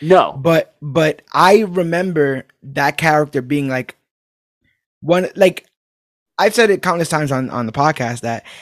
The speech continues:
Speaker 2: I like my villains to be kind of a bit intimidating, kind of a bit scary.
Speaker 1: Right.
Speaker 2: And Kazi in the comics, he didn't really speak. He just walked up and gunned people down.
Speaker 1: Yeah.
Speaker 2: He enjoyed to, he enjoyed killing people.
Speaker 1: He was the
Speaker 2: And that
Speaker 1: pale
Speaker 2: was the
Speaker 1: man.
Speaker 2: most
Speaker 1: He barely had an expression.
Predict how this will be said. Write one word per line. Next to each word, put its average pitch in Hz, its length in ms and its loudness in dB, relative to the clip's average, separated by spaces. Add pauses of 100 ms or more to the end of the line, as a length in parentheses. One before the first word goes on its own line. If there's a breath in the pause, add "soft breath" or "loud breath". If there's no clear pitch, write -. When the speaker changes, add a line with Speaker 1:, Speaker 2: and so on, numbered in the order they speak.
(160 loud breath)
Speaker 2:
I 160 120 2
like 220 240 4
my 185 140 2
villains 156 520 -4
to - 140 -12
be 156 320 -4
kind 190 280 0
of 247 80 6
a 220 40 2
bit 208 300 2
intimidating, 180 560 -2
kind 170 180 -2
of 220 60 -2
a 196 40 -6
bit 180 180 -2
scary. 165 460 -6 (380 soft breath)
Speaker 1:
Right. 120 160 0
Speaker 2:
And 170 120 -2
Kazi 220 440 4
in 190 80 0
the 160 80 -2
comics, 208 580 -2
he 151 300 -10
didn't 208 360 4
really 214 180 2
speak. - 360 0
He 170 100 -4
just 214 180 0
walked 180 280 2
up - 100 0
and 156 200 -6
gunned 190 260 0
people 208 260 -6
down. 175 380 -2 (500 soft breath)
Speaker 1:
Yeah. 180 140 4
Speaker 2:
He 214 60 6
enjoyed 185 500 2
to, 185 120 -2 (120)
he 147 300 -8
enjoyed 180 400 0
killing 190 220 0
people. 131 420 -10 (680)
Speaker 1:
He 156 60 -6
was 135 80 -6
the - 80 -4
Speaker 2:
And - 80 -2
that 180 80 6
Speaker 1:
pale 208 100 8
Speaker 2:
was - 80 6
the - 60 2
Speaker 1:
man. 113 140 2
Speaker 2:
most 104 100 -6
Speaker 1:
He 196 60 -4
barely 160 320 2
had 160 140 2
an 156 60 -4
expression. 156 480 -4